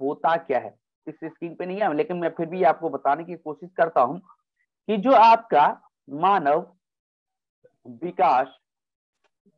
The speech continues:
सूचकांक, मानव विकास सूचकांक जो है दोस्तों ये आपका होता क्या है। ये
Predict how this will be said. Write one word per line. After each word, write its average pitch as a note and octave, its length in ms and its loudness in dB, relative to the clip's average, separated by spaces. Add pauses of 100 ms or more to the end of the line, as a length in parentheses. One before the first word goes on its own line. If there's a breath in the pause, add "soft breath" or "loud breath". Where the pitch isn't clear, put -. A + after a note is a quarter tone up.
(460)
सूचकांक, D3+ 600 -6 (360)
मानव C3+ 520 -2 (420)
विकास D3 440 -2 (560)
सूचकांक G#3 560 -4
जो B3+ 80 -4
है A#3 120 2
दोस्तों F3+ 380 -4 (340)
ये F#3 260 -4
आपका C#3+ 480 -2 (480)
होता G3+ 400 0
क्या E3 440 -4
है। A2 200 -8 (460)
ये C#4 140 -2